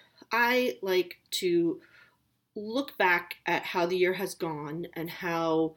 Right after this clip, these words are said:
projects I've had or, um, values. I, I, I like to, last year,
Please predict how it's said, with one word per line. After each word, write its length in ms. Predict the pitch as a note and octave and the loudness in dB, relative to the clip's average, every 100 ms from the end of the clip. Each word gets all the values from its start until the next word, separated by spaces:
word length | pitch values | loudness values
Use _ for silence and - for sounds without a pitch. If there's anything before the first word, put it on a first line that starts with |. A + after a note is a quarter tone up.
| _ - _ _ - | _ -20 _ _ -8
projects 600 | F3 E3+ E3+ F3 - F3 | 0 2 2 -2 -2 -4
I've 160 | E3 | -4
had 580 | - E3+ E3 D#3+ E3 D#3+ - | -2 0 0 -2 -4 -6 -6
or, 540 | E3 D3+ D3 C#3+ C#3+ D#3 | -6 -4 -4 -6 -6 -6
um, 300 | D3 C#3 D3+ _ _ _ - | -6 -6 -10 _ _ _ -10
values. 580 | F#3+ G3 A3 D#3 - - - | -2 2 2 2 -2 -6 -4
I, 100 | G#3 | 0
I, 260 | A3+ A3 A3+ | 0 2 0
I 40 | |
like 240 | A3+ C#4+ - | 2 0 -2
to, 260 | A#3 F#3+ - | 0 0 0
last 400 | G#3 D#3 - - | 2 2 0 0
year, 300 | D#3+ D#3 | 0 0